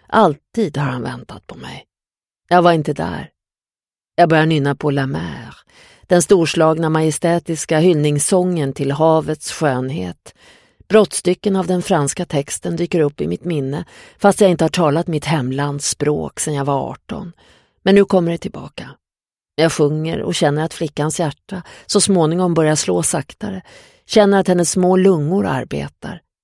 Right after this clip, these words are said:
Uppfattar hennes tillit rakt igenom slöjan av vatten och skräck. Jag håller om henne och simmar på rygg med min fria arm mot en liten förtöjningsplats. Mina kläder är blytunga av vatten.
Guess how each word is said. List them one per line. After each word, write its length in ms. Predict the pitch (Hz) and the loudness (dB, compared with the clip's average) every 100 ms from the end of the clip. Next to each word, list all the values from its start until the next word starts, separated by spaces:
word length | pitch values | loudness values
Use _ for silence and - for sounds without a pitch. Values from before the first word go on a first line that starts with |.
| _ | _
Uppfattar 580 | 185 147 - 143 - 151 | 0 0 0 0 0 0
hennes 320 | 156 165 147 | 2 0 -2
tillit 760 | - 175 147 127 151 151 - 151 | -2 0 0 -2 -6 -6 -6 -2
rakt 380 | 165 170 - | 0 -2 -4
igenom 280 | 165 139 143 | -2 0 -2
slöjan 520 | 143 165 139 127 135 | -2 2 2 2 -2
av 120 | 143 139 | -2 -2
vatten 640 | 143 - _ - 175 175 - - | -2 -4 _ -12 -10 -10 -16 -20
och 200 | - 190 | -8 -6
skräck. 760 | - 165 - - _ - - _ _ _ _ _ _ _ _ | -6 -8 -12 -18 _ -20 -20 _ _ _ _ _ _ _ _
Jag 100 | - | 2
håller 260 | 185 202 185 | 6 6 6
om 220 | 160 175 | 4 2
henne 160 | 190 196 | 0 0
och 80 | |
simmar 280 | 196 165 143 | 0 0 -2
på 140 | 147 170 | -4 -4
rygg 280 | 147 - | -4 -4
med 120 | 139 131 | -8 -8
min 140 | 131 | -8
fria 360 | - 160 143 - | -4 -4 -2 -4
arm 380 | 151 165 165 - - - | -4 -6 -8 -12 -20 -8
mot 220 | - 185 190 | -2 2 4
en 120 | 170 | 2
liten 240 | 165 165 | 2 -2
förtöjningsplats. 1160 | 147 165 180 139 139 143 - 214 - - - - _ _ _ _ _ | -2 0 0 0 -2 -6 -8 -10 -10 -12 -16 -16 _ _ _ _ _
Mina 260 | - 156 151 | -2 0 0
kläder 400 | - 143 147 151 | 2 2 2 2
är 60 | |
blytunga 680 | 143 160 135 - 151 151 156 | 2 2 0 0 0 2 0
av 100 | 160 | 0
vatten. 540 | 160 147 - - 143 | -2 -6 -8 -14 -14